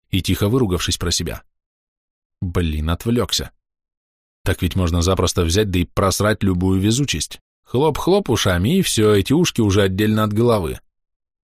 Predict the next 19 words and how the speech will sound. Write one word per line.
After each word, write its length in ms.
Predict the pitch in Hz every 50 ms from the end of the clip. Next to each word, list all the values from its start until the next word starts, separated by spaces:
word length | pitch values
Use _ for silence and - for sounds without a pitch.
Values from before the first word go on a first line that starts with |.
| _
как 200 | - 90 - -
и 40 | 87
сама 320 | - - 98 92 87 85
головенка 680 | 82 80 92 95 98 101 98 95 85 80 78 - 80 80
от 140 | - _
тела. 320 | - - 80 65 64 - - _ _ _ _ _ _ _ _ _ _ _ _ _ _ _ _ _ _ _ _ _ _ _ _ _
Твари 300 | - - 101 143 202 247
кома 300 | 226 - 135 147 185 196
позаботились. 720 | 185 - 98 95 90 82 82 80 - 65 67 69 - - - _ _ _ _ _ _ _ _ _ _ _ _ _ _ _ _ _ _ _ _ _ _ _ _ _ _ _ _ _ _ _ _ _ _ _ -
Вопросительный 680 | - 87 85 95 92 87 - 92 82 - 90 95 104 113
знак. 380 | 113 104 85 57 - - - _ _ _ _ _ _ _ _ _ _ _ _ _ _ _ _ _ _ _ _ _ _ _ _ -
Собачка. 680 | - - - - 113 85 76 - - - 69 - - _ _ _ _ _ _ _ _ -
Ага, 420 | 107 107 110 104 95 87 73 76 78
значит, 380 | 78 85 90 87 - - -
пришли. 440 | - - 98 92 - 71 62 58 - _ _ _ _ _ _ _ _ _ _ _ _ _ _ _ _ _ _ _ _ -
Вопросительный 720 | 87 85 80 - 92 92 - - 101 - 101 95 92 92 90
знак, 260 | 87 98 113 120 -
восклицательный 800 | 120 107 - - 101 98 - - 87 82 - 90 87 90 101 107
знак. 360 | 101 101 87 - - - _